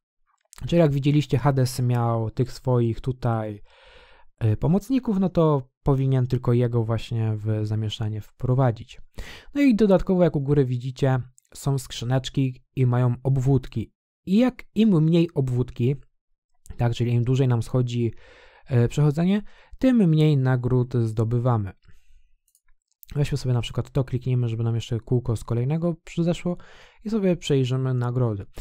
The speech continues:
Jeszcze dokładnie nie wiem, jak procentowo te kółka, wy-, to czyli te, nie tyle kółka, co nagrody wyglądają, że one tam spadają,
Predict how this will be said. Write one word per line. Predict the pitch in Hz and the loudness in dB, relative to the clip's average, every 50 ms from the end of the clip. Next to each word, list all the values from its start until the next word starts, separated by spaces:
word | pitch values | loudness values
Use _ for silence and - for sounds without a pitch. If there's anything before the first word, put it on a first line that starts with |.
| - - - _ - | -16 -16 -18 _ -8
Jeszcze | - 196 - 226 | -6 -4 -2 0
dokładnie | 208 214 - 220 208 202 | 0 2 2 4 4 4
nie | 202 208 196 | 4 4 4
wiem, | 185 190 185 175 175 | 4 4 4 4 2
jak | 165 165 165 165 - - 147 | 2 2 2 0 0 -4 -6
procentowo | - - 151 165 - - 156 - 180 160 151 156 151 147 | -2 0 0 0 0 0 -2 0 0 0 2 0 0 0
te | - 151 139 | -2 -4 -4
kółka, | - - 160 156 147 - 147 139 | -4 -4 -4 -4 -4 -2 -2 -2
wy-, | 131 127 135 131 - - - 139 - | -2 -2 -4 -6 -8 -12 -14 -12 -10
to | - 131 | -10 -8
czyli | - 143 135 | -6 -6 -4
te, | 127 131 127 127 120 117 - - - - - _ _ - | -2 -2 -2 -2 -2 -4 -8 -14 -20 -20 -20 _ _ -10
nie | 131 123 123 127 | -6 -4 -2 -2
tyle | 127 135 131 127 | 0 0 0 0
kółka, | 127 - 139 143 131 - 131 127 123 | 0 0 -2 -2 0 0 0 0 0
co | 120 - - 120 117 117 113 104 - - _ _ _ _ _ _ _ _ _ _ _ - - | -2 -4 -4 -4 -4 -4 -6 -8 -10 -14 _ _ _ _ _ _ _ _ _ _ _ -8 -2
nagrody | 120 120 113 - 131 120 120 120 | 0 0 2 2 2 2 2 0
wyglądają, | 113 117 120 117 123 123 127 127 123 120 117 | 0 0 -2 -2 0 0 0 0 0 0 -2
że | 113 113 117 | -2 -2 -2
one | 113 113 113 113 113 113 110 110 - | -2 0 0 -2 -2 -2 -4 -6 -6
tam | - 113 110 | -6 -6 -6
spadają, | - - - 139 190 233 190 143 143 175 | -6 -4 -4 -2 -2 0 2 2 2 0